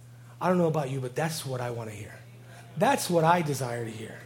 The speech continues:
And I want to keep myself from this life of the wicked servant.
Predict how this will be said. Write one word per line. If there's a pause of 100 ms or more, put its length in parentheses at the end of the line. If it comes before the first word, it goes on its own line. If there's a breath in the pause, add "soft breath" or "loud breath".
(960 loud breath)
And
I
want
to
keep
myself
from
this
life (240 loud breath)
of
the
wicked
servant.